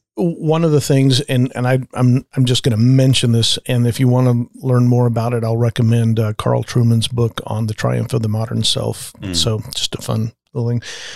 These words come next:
Speaker 1: But the idea of, uh, us discovering our identity can only be done in community, right? And certainly the church is a community, and the family is a kind of community. And so there's a certain,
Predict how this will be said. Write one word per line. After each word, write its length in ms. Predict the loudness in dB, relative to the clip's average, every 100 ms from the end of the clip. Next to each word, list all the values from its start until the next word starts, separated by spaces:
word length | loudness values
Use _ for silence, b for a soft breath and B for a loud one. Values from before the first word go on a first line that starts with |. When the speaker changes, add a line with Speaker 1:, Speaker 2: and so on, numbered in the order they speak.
| B
Speaker 1:
But 120 | -2
the 140 | 0 2
idea 400 | 0 0 0 0 0
of, 380 | 0 0 -2 -6 _
uh, 220 | -4 -4 -4 -2
us 260 | 0 0 -2 -2
discovering 540 | -2 0 0 2 2
our 120 | 2
identity 720 | 2 0 2 2 2 0 -4
can 220 | -2 -4
only 280 | 0 2 2
be 160 | 2 0
done 320 | 0 0 0
in 220 | 2 2
community, 560 | 2 2 4 4 2 0 -2 B -4
right? 240 | -2 0 -2 B B B B
And 360 | 0 2 4 2
certainly 420 | 0 0 0 2 2
the 100 | 2
church 340 | 2 0 2
is 220 | 2 2 -2
a 80 |
community, 720 | -4 0 2 4 4 2 0 -2
and 400 | -2 0 -2 -2
the 180 | -4 -4
family 460 | -2 0 2 0
is 160 | 0 -2
a 40 |
kind 220 | 0 0 -2
of 140 | -2
community. 560 | 0 2 4 4 2 0
And 160 | -2
so 100 | 0
there's 220 | 0 0 0
a 60 |
certain, 480 | 0 0 2 2 2